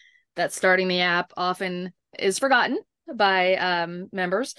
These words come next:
And before we started the loop and before we had Nebo Link, we would often forget if we were just out for the day.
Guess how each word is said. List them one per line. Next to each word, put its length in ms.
And 180
before 360
we 100
started 300
the 80
loop 240
and 100
before 320
we 100
had 200
Nebo 280
Link, 260
we 80
would 120
often 320
forget 340
if 80
we 80
were 120
just 180
out 200
for 120
the 80
day. 340